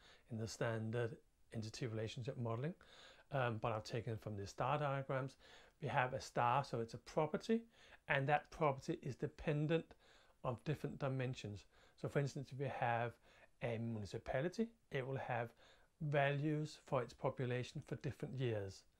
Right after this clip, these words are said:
So what was the population in ni-, two thousand and eighteen? What was the population in two thousand and seventeen, sixteen, and so on? So we represent this type of multidimensional attribute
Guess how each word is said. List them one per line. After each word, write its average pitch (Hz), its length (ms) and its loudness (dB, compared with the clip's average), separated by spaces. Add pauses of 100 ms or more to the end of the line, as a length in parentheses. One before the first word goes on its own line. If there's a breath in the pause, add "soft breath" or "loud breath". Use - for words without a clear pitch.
(320 soft breath)
So - 180 -2 (280)
what - 180 -6
was 113 120 -2
the 120 60 -2
population 107 640 -6 (400 loud breath)
in 113 300 -6
ni-, 107 260 -6 (120)
two - 120 -4
thousand 104 440 -2
and 110 120 -8
eighteen? 147 460 2
What 123 180 0
was 117 140 -4
the 117 60 -8
population 113 480 -4
in 113 40 -6
two 113 140 -10
thousand 101 360 -6
and 107 100 -8
seventeen, 160 460 2 (260 loud breath)
sixteen, 139 500 -4
and 135 100 -6
so 113 220 0
on? 95 160 -8 (460 loud breath)
So 120 260 0 (120)
we 143 100 -2
represent 151 500 2
this 156 140 -4
type 143 300 2
of 135 220 0
multidimensional 143 1200 2
attribute 151 540 -2